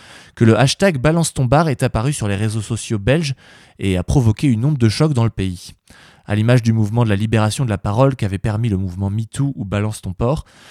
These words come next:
des dizaines de jeunes femmes racontent avoir été agressées ou droguées à leur insu dans des cafés ou des discothèques de la capitale belge,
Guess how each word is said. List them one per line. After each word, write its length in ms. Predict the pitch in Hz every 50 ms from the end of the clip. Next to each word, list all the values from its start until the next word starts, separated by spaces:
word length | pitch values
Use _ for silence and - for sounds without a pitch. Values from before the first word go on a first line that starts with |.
| - - - _ -
des 240 | 110 117 113 110 107
dizaines 360 | 107 131 147 139 156 170 170
de 120 | 131 120 113
jeunes 180 | 117 117 117
femmes 240 | 110 - 131 143 147
racontent 400 | 123 117 120 - - 120 - 127
avoir 180 | 107 98 101 101
été 200 | 98 - - 104
agressées 420 | 104 98 101 101 98 - - 123
ou 80 | 143 143
droguées 320 | 113 98 110 107 117 135
à 60 | 127
leur 180 | 117 110 104 107
insu 280 | 107 104 - - 147
dans 120 | 139 117 98
des 100 | 98 95
cafés 360 | - - 107 98 - 135 143
ou 80 | 143 117
des 100 | 101 95
discothèques 680 | 104 113 - - - 107 - - 127 147 - - - -
de 100 | - 101
la 80 | 92 98
capitale 480 | - 135 127 - 123 - - 101 98
belge, 360 | 92 92 110 123 151 143 127